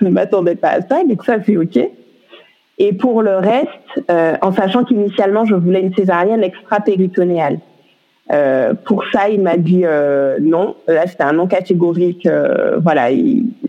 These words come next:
pour lui, c'est pas dans les recommandations, donc, euh, ce serait non. Mais pousser pour voir, euh, pousser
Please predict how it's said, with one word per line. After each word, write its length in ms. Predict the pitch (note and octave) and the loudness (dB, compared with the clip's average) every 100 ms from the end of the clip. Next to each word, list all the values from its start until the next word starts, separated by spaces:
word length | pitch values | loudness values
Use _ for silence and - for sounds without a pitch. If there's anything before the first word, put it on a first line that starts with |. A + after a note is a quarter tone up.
| - _ _ _ - | -10 _ _ _ -4
pour 180 | E3+ | -2
lui, 440 | F3 G3 G3 G3 F#3+ - | 0 2 2 0 0 -2
c'est 120 | F3+ | -2
pas 140 | G3 | 0
dans 140 | F#3 F#3 | 0 0
les 120 | F3+ | 2
recommandations, 840 | F3+ E3+ F3+ D#3+ E3 F3+ - F3+ | 0 0 0 0 0 -2 -2 0
donc, 280 | F3+ D#3 - | 0 -2 -2
euh, 120 | D#3 | -2
ce 160 | D3+ D#3+ | 0 -2
serait 220 | D3+ D3+ | -2 0
non. 240 | D#3 A#3+ - - _ _ _ - | 0 0 -4 -14 _ _ _ -2
Mais 240 | F3 E3+ | 0 0
pousser 960 | F3 - - G#3+ G#3 - A#3+ A#3+ C4+ C4+ - _ | -2 -10 0 2 2 0 0 0 -2 -6 -16 _
pour 160 | G3+ F#3 | -2 0
voir, 440 | F3+ F#3 F3 F3+ | 2 2 2 2
euh, 380 | E3+ E3 D#3+ E3 | 2 2 0 -2
pousser 500 | F#3+ A#3 - C4 - | 0 -2 0 -2 -4